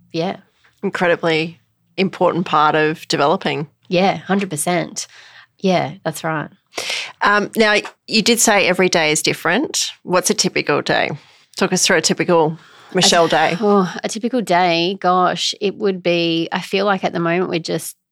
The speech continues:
Speaker 1: running from meeting to meeting
Speaker 2: Yes.
Speaker 1: at the moment. So I would say a typical day is always, there'll always be an issue on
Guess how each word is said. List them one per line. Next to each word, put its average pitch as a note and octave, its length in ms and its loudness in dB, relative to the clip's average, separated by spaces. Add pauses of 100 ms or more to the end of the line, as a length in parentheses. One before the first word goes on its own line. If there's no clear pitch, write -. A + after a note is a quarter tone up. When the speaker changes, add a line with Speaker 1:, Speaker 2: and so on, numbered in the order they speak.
(120)
Speaker 1:
running F3 240 2
from E3 160 0
meeting E3+ 280 2
to - 120 0
meeting D#3+ 360 -2
Speaker 2:
Yes. D3+ 360 0
Speaker 1:
at F#3 60 0
the F3 40 -2
moment. F3+ 480 -2 (160)
So F3 600 0 (560)
I F#3 100 2
would G3+ 160 2
say F#3+ 640 2
a F#3 60 0
typical A3+ 420 -2
day F3 680 0
is F3+ 160 -2
always, F3 840 2
there'll E3+ 200 2
always F3 340 2
be E3 120 0
an D#3+ 60 0
issue E3 560 -2
on E3 460 2